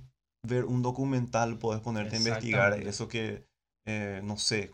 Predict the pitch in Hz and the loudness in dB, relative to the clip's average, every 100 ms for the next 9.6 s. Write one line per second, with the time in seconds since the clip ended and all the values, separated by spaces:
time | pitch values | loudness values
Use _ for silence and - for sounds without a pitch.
0 | _ 117 110 - 117 117 - 110 107 113 | _ 2 2 0 0 0 -2 -2 0 0
1 | 113 110 - 104 104 104 - - 104 104 | 0 -4 -2 2 2 2 -2 0 2 0
2 | 113 107 104 113 107 101 104 110 107 104 | 2 4 4 4 2 2 0 0 0 0
3 | 101 95 110 113 131 113 98 98 110 - | -2 -4 -2 0 0 0 0 -4 -8 -10
4 | _ _ - 120 147 156 139 120 156 131 | _ _ -6 -2 -2 -4 -2 -2 -2 -4
5 | 110 110 - - _ _ - 123 117 95 | -4 -4 -6 -12 _ _ 0 2 2 -2
6 | - 107 135 127 117 120 117 110 110 110 | -6 0 2 4 2 2 0 0 0 0
7 | 110 107 107 104 107 104 95 95 92 90 | 0 -2 -2 0 0 0 -2 -2 0 0
8 | 90 107 104 107 113 110 110 104 107 107 | -2 -2 4 4 4 2 2 2 2 2
9 | 113 104 98 98 - - | 2 4 2 0 -4 -12